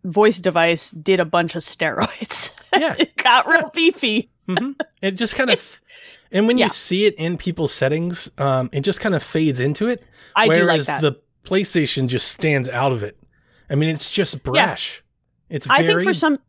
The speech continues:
Speaker 2: brazen.
Speaker 1: For some people that's attractive,
Speaker 2: Yeah.
Speaker 1: you know, for some people
Speaker 2: Sure.
Speaker 1: with very mo-, like, I don't have a very modern
Speaker 2: That's
Speaker 1: look
Speaker 2: me.
Speaker 1: to my home. Um, mine is very, like, I'm just, like, I'm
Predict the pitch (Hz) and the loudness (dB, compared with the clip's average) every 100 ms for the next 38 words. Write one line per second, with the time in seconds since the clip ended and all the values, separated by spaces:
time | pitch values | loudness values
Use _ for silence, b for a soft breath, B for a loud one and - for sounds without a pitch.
0 | _ 143 175 185 110 104 - _ _ _ | _ -2 0 0 -4 -8 -18 _ _ _
1 | - 311 302 392 339 285 220 214 - - | -4 -2 0 2 2 2 2 0 0 -2
2 | 165 - 240 233 247 233 220 233 226 208 | -2 -2 -2 2 0 2 0 0 -2 0
3 | 262 269 254 233 196 220 226 226 196 - | 2 4 4 2 4 4 4 4 4 4
4 | 214 - 247 277 254 208 190 185 180 175 | 2 4 2 2 -2 0 2 2 2 2
5 | 175 185 196 190 - 165 214 208 226 226 | 2 0 -2 -2 -2 0 2 2 2 2
6 | 240 233 233 B B B B - 196 190 | 4 4 2 B B B B 0 4 4
7 | 190 208 208 214 202 202 190 185 - 196 | 2 2 2 4 4 6 6 4 2 0
8 | 196 196 - - - 214 202 202 | 2 -2 -4 -6 -4 -2 0 -2